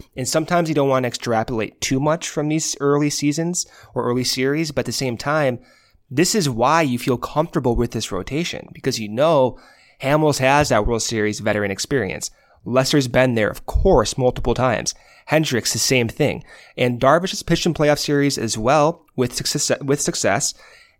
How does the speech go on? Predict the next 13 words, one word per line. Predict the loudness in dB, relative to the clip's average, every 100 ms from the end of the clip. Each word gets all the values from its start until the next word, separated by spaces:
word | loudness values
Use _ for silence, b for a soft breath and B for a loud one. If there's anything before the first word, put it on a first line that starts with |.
| _ -8
There's | -6 2 4 6 2 -2
a | -2
lot | 0 2 2 0
to | -2
be | 0 -2
excited | 0 2 2 2 0
about | 0 0 0
for | 0 0
the | 2
rotation | 0 0 -2 -4 -4
because | -2
they | -2 0
have | 2 2 4 2 0